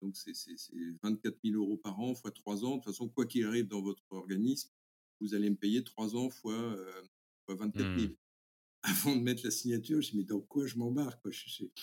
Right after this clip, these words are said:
Speaker 1: ça, je venais de signer l'emprunt de quatre cent cinquante mille euros avec, euh, avec un remboursement sérieux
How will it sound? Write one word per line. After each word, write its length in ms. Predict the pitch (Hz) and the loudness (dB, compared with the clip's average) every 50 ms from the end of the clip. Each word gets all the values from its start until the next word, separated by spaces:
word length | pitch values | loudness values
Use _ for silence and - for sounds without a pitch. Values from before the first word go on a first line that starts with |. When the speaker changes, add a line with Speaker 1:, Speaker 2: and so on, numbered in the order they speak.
| - - - - | -14 -16 -6 -2
Speaker 1:
ça, 240 | - - 143 135 - 135 123 | 0 2 2 2 2 0 0
je 140 | 107 - 117 | 0 4 4
venais 180 | 120 120 123 | 6 6 6
de 60 | 117 | 6
signer 280 | - - - 120 120 117 | 4 4 4 6 6 6
l'emprunt 400 | 113 113 113 113 110 - 127 127 | 6 6 4 2 0 -2 -2 -2
de 80 | 113 - | 0 0
quatre 140 | - 113 - | -2 -2 -2
cent 80 | - 113 | -4 -4
cinquante 300 | - 110 - - 98 - - | -4 -4 -4 -4 -6 -2 0
mille 120 | 95 104 | 0 2
euros 460 | 110 117 120 135 147 151 160 170 175 170 - _ _ _ _ _ - | 2 2 4 4 6 6 4 4 0 -2 -6 _ _ _ _ _ -10
avec, 320 | 101 98 101 101 98 - - | -4 -2 0 0 -2 -4 -8
euh, 300 | 57 57 57 58 58 - _ - - - - - _ _ _ - | -10 -10 -10 -10 -12 -14 _ -16 -16 -16 -16 -16 _ _ _ -18
avec 120 | 107 - _ | -18 -18 _
un 120 | - 87 85 | -16 -16 -8
remboursement 600 | - 98 95 95 98 90 - - 101 98 98 95 | -4 -4 -4 -4 -4 -8 -8 -4 -2 0 0 0
sérieux 720 | 95 - - 98 95 107 113 123 131 147 151 165 170 165 | 0 -2 -2 0 0 2 4 6 8 8 8 8 4 2